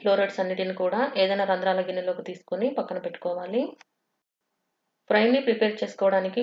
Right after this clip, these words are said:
బాణీల్లో మూడు టేబుల్ స్పూన్ల వరకు నూనె వేసుకొని వేడి చేసుకోవాలి. నూనె కొంచెం వేడైన తర్వాత ఇందులో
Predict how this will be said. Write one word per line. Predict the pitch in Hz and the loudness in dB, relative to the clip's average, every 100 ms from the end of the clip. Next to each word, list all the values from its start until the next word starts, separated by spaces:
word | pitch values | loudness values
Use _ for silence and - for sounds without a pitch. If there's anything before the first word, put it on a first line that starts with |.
| 214 | 0
బాణీల్లో | 190 196 190 208 277 302 220 | 0 0 -2 0 -2 -2 -2
మూడు | 208 214 | 0 0
టేబుల్ | 196 208 - | 0 -4 -6
స్పూన్ల | 202 202 196 | -6 -2 -2
వరకు | 190 202 190 | -2 -4 -2
నూనె | 190 190 | -2 -2
వేసుకొని | 185 - 202 208 | -4 -4 -2 -2
వేడి | 180 175 | -2 -6
చేసుకోవాలి. | 190 - 180 180 185 214 302 - _ _ _ 202 | -12 -6 -4 -2 -2 -2 -2 -6 _ _ _ 2
నూనె | 240 254 | 4 4
కొంచెం | 208 208 190 | 2 0 0
వేడైన | 180 185 185 | 0 0 -2
తర్వాత | 180 170 190 175 | -4 -4 -6 -6
ఇందులో | 175 190 | -6 -4